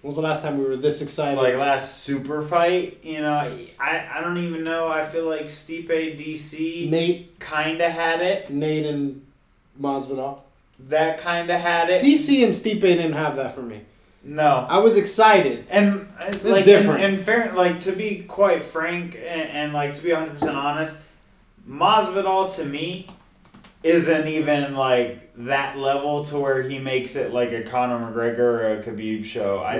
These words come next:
Speaker 2: think
Speaker 1: Mm.
Speaker 2: in terms of, like, global appeal, like, for sure, I love Masvidal. Um, you know, not to the degree that you being a hometown fan.
Speaker 1: What do you
Speaker 2: you
Speaker 1: mean? I'm perfectly objective in all my analysis.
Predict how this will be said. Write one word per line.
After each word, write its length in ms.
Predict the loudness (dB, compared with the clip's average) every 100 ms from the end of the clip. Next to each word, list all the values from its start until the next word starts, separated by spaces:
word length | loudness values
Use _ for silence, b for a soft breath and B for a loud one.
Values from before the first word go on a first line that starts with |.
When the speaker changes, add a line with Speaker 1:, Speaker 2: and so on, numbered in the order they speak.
| -2
Speaker 2:
think 220 | -2 -2
Speaker 1:
Mm. 100 | -4
Speaker 2:
in 140 | -6 -6
terms 360 | -6 -6 -4
of, 200 | -4 -4
like, 360 | -4 -4 -6 -12 b b _
global 580 | 0 2 2 2 2 0
appeal, 360 | 0 2 4 4
like, 380 | 4 2 0
for 180 | -6 -6
sure, 280 | 2 4 4
I 220 | 4 4
love 260 | 2 0 -2
Masvidal. 920 | -2 -2 -2 -4 -6 -6 -4 -4 -6 B B B
Um, 420 | -6 -4 -4 -6 -8
you 80 |
know, 100 | -6
not 240 | -4 -6 -6
to 100 | -6
the 100 | -6
degree 480 | -6 -6 -2 0 0
that 300 | -2 -4 -6
you 160 | -8 -6
being 300 | -4 -4 -4
a 40 |
hometown 1000 | -4 -2 -2 -4 -6 -6 -6 -8 -10 -14
fan. 640 | -12 -6 -4 -2 -4 -6 -10
Speaker 1:
What 100 | -10
do 40 | -4
you 40 |
Speaker 2:
you 100 | -4 -4
Speaker 1:
mean? 140 | -6
I'm 140 | -8 2
perfectly 420 | 2 2 0 0
objective 460 | 0 2 0 0 -4
in 80 | -4
all 140 | -4
my 160 | -4 -8
analysis. 720 | -8 -10 -12 -14 -16 -18